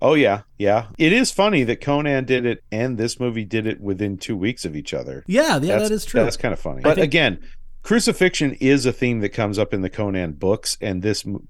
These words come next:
Speaker 1: this movie is straight unauthorized Conan.
Speaker 2: And
Speaker 1: This is like the Watchmen of Conan movies.
Speaker 2: And in Conan, I'm pretty sure he was just tied to the cross. He, they actually, they legitimately nail him up there.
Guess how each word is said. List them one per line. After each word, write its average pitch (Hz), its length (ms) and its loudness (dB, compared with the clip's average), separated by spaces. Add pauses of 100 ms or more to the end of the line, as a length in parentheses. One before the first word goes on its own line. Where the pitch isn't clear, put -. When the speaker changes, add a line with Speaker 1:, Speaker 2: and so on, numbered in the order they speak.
Speaker 1:
this 113 240 -2
movie 85 300 -6
is 76 240 -6
straight - 840 -4 (440)
unauthorized 82 800 -4
Conan. 55 540 -14 (420)
Speaker 2:
And 139 160 -2
Speaker 1:
This 120 140 2
is 107 120 -2
like 107 320 2 (320)
the 113 140 4
Watchmen 104 640 0
of 82 140 -8
Conan 76 500 -6
movies. 64 480 -12
Speaker 2:
And 156 100 -2
in 143 140 -2
Conan, 147 420 0
I'm 123 80 -2
pretty 135 200 -2
sure 131 140 -4
he 139 60 0
was 135 160 0
just 113 160 -8
tied 113 400 -6
to 131 80 -2
the 131 100 -2
cross. 127 440 -4
He, 131 100 -6
they 131 160 -6
actually, 143 320 -6
they 127 160 -4
legitimately 123 560 -4
nail 104 440 -6
him 123 140 -4
up 120 160 -8
there. 120 320 -6